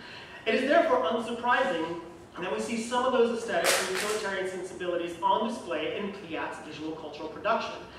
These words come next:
because of the group's transnational and leftist makeup. And I also, when we're looking at these posters, let's think about the ones that we saw earlier and the very, very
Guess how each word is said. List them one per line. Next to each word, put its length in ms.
because 280
of 100
the 60
group's 300
transnational 800
and 120
leftist 380
makeup. 340
And 100
I 80
also, 220
when 100
we're 140
looking 220
at 80
these 120
posters, 400
let's 160
think 180
about 240
the 80
ones 200
that 100
we 80
saw 280
earlier 420
and 120
the 60
very, 400
very 340